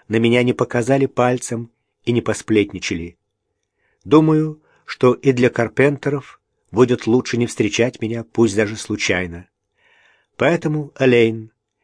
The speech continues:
я бы хотел немедленно продать дом». «Если вы действительно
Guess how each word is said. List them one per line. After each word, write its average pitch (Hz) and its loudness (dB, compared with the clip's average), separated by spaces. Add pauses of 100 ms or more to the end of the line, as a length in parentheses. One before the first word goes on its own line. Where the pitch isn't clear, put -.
(160)
я 160 2
бы 160 -4
хотел 135 0 (160)
немедленно 110 -2 (120)
продать 120 -2
дом». 78 -10 (1500)
«Если 104 -6
вы 135 0
действительно 110 -6